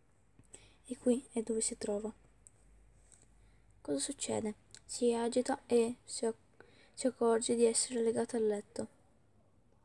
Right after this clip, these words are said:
Mi dispiace per questo.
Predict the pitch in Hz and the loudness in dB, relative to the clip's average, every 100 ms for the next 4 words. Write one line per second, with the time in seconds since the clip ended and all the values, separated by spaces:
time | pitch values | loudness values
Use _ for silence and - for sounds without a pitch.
0 | _ _ _ _ _ _ _ _ _ _ | _ _ _ _ _ _ _ _ _ _
1 | _ _ _ _ _ - 233 233 240 - | _ _ _ _ _ -4 -2 -2 -4 -4
2 | 233 226 233 226 226 - 220 - | -4 0 2 0 0 -2 -2 -4